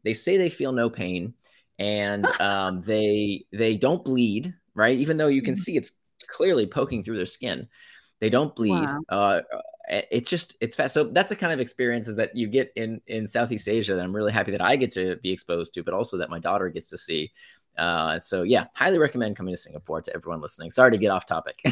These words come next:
Speaker 1: <laughs>
Speaker 2: No, please do. I mean, you, I mean, this is the unexpected topics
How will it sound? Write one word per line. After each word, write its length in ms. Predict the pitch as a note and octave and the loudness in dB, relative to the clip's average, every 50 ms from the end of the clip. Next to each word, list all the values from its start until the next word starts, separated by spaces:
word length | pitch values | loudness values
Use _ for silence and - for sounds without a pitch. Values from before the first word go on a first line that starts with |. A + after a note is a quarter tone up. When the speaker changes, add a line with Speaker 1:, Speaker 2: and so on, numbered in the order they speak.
| - - - | 0 2 2
Speaker 1:
<laughs> 320 | F#3 F3 - - E3 - - C4 | 2 2 2 0 -6 2 6 8
Speaker 2:
No, 460 | A#3 A3+ A#3+ B3+ C4+ D#4+ E4+ C#4+ G3+ | 10 10 12 12 12 12 10 10 6
please 420 | - - B3+ C#4+ D4+ F#4+ - - - | 4 4 6 8 8 8 8 6 6
do. 240 | B3+ C#4 D4+ A3+ | 6 8 8 8
I 60 | F#3+ G3 | 8 8
mean, 180 | A3 A3+ A#3 | 8 8 8
you, 220 | G3+ A3 A#3 - - - - A#4+ A4+ - - | 8 6 4 2 0 -4 -6 -6 -4 2 6
I 60 | A#3 | 8
mean, 160 | A#3+ B3+ A#3+ | 10 12 12
this 140 | B3 B3+ - | 10 10 8
is 160 | D#4+ C#4+ - | 6 4 6
the 200 | - G#3+ G3 F#3 - - | 6 8 8 8 8 8
unexpected 840 | G#3+ A#3+ B3+ - - - F#3+ G#3 - - F#3+ E3+ E3+ D#3+ - - | 8 8 8 8 6 4 0 0 2 4 2 4 4 2 -2 -4
topics 600 | - - F#3 G3 G3+ G3+ F#3 E3+ D#3+ E3+ - | 0 4 4 4 6 6 4 2 4 4 2